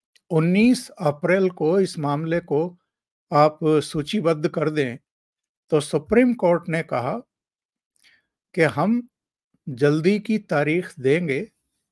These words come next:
पर उन्नीस को सुनवाई नहीं कर सकते। और सुप्रीम कोर्ट जब ये लगातार दलीलें दे रहे थे, और दलीलें भी किस तरह की थी, कुछ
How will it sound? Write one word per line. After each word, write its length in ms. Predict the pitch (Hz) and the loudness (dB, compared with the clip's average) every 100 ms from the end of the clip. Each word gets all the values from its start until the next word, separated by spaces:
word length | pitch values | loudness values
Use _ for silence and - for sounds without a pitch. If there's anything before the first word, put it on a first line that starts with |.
| _ _ - | _ _ 4
पर 300 | 180 262 - _ _ _ _ _ - | 4 4 -2 _ _ _ _ _ -4
उन्नीस 460 | 165 156 165 185 - | -2 0 -2 -4 -4
को 140 | 202 | -8
सुनवाई 580 | - 151 127 131 175 _ _ _ - 139 | -8 -10 -8 -8 -8 _ _ _ -10 -6
नहीं 140 | 147 | -4
कर 140 | 151 | -6
सकते। 380 | - - _ - - _ _ _ _ _ _ - _ _ _ _ _ _ - | -10 -12 _ -20 -20 _ _ _ _ _ _ -20 _ _ _ _ _ _ -4
और 560 | 170 156 151 151 147 - _ _ _ _ | 4 6 6 4 0 -10 _ _ _ _
सुप्रीम 440 | - 160 165 214 220 | -2 -2 2 2 4
कोर्ट 240 | 190 196 _ 185 | 0 0 _ -6
जब 220 | 143 175 | 0 2
ये 260 | 208 202 - - | 2 0 -2 -10
लगातार 460 | 151 139 180 202 180 | -6 -4 -2 -2 0
दलीलें 500 | 139 143 170 185 147 | -2 -2 0 -2 0
दे 160 | 143 | 0
रहे 300 | 165 123 160 | 0 -2 -4
थे, 260 | 156 - 135 | -6 -8 -6
और 180 | 196 165 | -4 -4
दलीलें 460 | 135 139 170 196 | -4 -4 -2 -2
भी 140 | 196 208 | -4 -6
किस 280 | 202 180 - | -4 -4 -2
तरह 200 | 170 156 | -2 -2
की 180 | 170 | -4
थी, 320 | 143 135 107 - _ _ _ _ _ _ _ _ | -8 -10 -12 -14 _ _ _ _ _ _ _ _
कुछ 360 | 220 262 - | 0 0 0